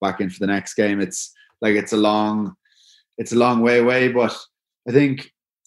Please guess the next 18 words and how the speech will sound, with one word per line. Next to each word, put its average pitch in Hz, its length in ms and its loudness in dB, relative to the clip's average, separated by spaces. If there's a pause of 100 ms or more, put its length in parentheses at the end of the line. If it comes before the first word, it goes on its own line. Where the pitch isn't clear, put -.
I, 123 300 4
I 127 80 2
felt 143 320 2
this 143 200 2
season 123 280 4
anyway 120 420 4
that 107 300 0 (580)
this 113 140 2
would 117 80 -4
be 123 100 4
kind 117 200 0
of 117 60 4
my 113 100 4
mindset, 110 520 2
is 95 120 -2
that 107 140 0
I've 101 240 -2
done, 110 600 2